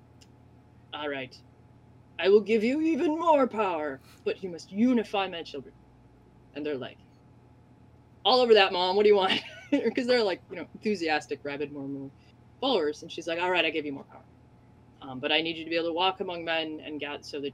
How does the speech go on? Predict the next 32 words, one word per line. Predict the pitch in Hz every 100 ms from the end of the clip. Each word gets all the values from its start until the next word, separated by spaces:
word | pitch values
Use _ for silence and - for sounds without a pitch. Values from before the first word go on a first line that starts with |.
| -
you | 139
can, | 147 135 - - - -
because | 160 139
there's | 151 147
these | 135
giant | - 135 135
empires | 135 127 123 123
and | 127
stuff, | 127 120
and | -
I | 117
need | 131
you | 135
to |
walk | 160 247
among | 226 214
them | 208 202 190
and | 175
be | 170
disguised | 156 - 147 135 135 -
and, | 147 139 135 -
and | 139
survive | - 139 117 117
and | 131
do | - -
this | -
stuff." | - _ - - _ _ _ - - - - - - 160
She | - -
turns | - 285
the | 233
Yuan-Ti | 208 180 175 160
from, | 156 160 151